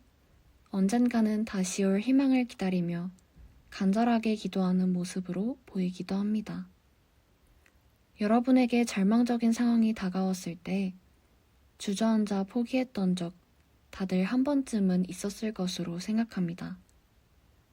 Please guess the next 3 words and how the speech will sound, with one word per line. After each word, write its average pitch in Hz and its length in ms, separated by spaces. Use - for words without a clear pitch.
실제로 247 800
저 190 240
역시도 190 640